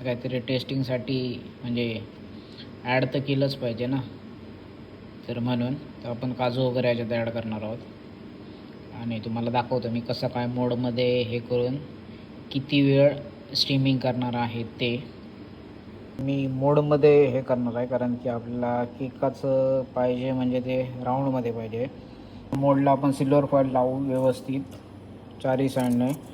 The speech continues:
मंडळी, एकाच मोडमध्ये ते सगळं होणार आहे, तर आपण एक मोड बनवूया. त्यानंतर त्याला ह्या प्लेटमध्ये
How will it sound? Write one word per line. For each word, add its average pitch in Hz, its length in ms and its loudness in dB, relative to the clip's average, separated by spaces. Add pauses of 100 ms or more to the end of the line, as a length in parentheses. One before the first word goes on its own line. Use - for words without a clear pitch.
(220)
मंडळी, 135 800 4 (440)
एकाच 147 340 6
मोडमध्ये 143 720 6 (480)
ते 131 80 2
सगळं 131 320 4
होणार 127 300 4
आहे, 120 500 -2
तर - 80 -6
आपण 117 360 0
एक 120 200 -2
मोड 123 220 2
बनवूया. 120 520 2 (720)
त्यानंतर 127 360 2
त्याला 127 280 -2
ह्या 123 180 -2
प्लेटमध्ये 131 640 2